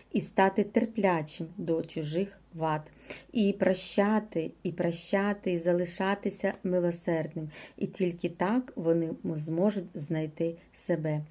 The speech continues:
Дуже важливі, е, важливі роки цього, е, періоду, цієї декади — це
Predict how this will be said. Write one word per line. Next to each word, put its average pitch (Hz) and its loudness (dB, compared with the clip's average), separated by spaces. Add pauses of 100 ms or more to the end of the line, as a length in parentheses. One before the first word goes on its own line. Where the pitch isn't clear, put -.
(360)
Дуже 233 8
важливі, 196 2 (280)
е, 165 0
важливі 175 2
роки 165 2 (120)
цього, 165 4
е, 160 0
періоду, 185 4
цієї 170 2
декади — 185 0
це - -4